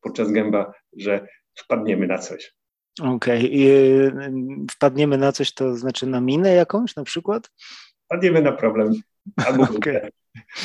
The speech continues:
Speaker 2: Mhm.
Speaker 1: I wtedy trzeba to rozwiązać.
Speaker 2: Mhm. I też, y, korci mnie bardzo, żeby zapytać, jak długa jest kolejka, y, która ustawia się, żeby skorzystać ze wsparcia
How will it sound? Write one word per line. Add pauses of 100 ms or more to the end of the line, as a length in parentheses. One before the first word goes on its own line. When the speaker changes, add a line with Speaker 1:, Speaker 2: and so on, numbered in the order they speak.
(340)
Speaker 2:
Mhm.
Speaker 1:
I
wtedy
trzeba
to
rozwiązać. (380)
Speaker 2:
Mhm. (320)
I
też,
y,
korci
mnie
bardzo,
żeby
zapytać,
jak
długa
jest
kolejka, (180)
y,
która
ustawia
się,
żeby
skorzystać
ze
wsparcia